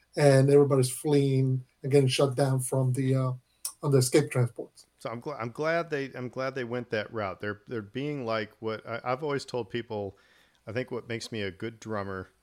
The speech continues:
Speaker 2: is that I know when not to play.
Speaker 1: Mm-hmm.
Speaker 2: It's like,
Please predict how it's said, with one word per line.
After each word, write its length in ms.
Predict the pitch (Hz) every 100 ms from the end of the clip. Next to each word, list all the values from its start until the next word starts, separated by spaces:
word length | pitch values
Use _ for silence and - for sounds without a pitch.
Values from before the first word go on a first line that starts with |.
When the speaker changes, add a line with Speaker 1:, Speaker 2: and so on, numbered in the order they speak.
| _ _ _ _ _
Speaker 2:
is 200 | 120 101
that 360 | - 107 101 - 110
I 100 | 104
know 200 | 101 98
when 360 | 95 98 95
not 320 | 90 92 -
to 100 | -
play. 440 | - 98 87 78 - _ _ _ _ _
Speaker 1:
Mm-hmm. 260 | 143 127 123
Speaker 2:
It's 200 | 120 -
like, 380 | 110 101 98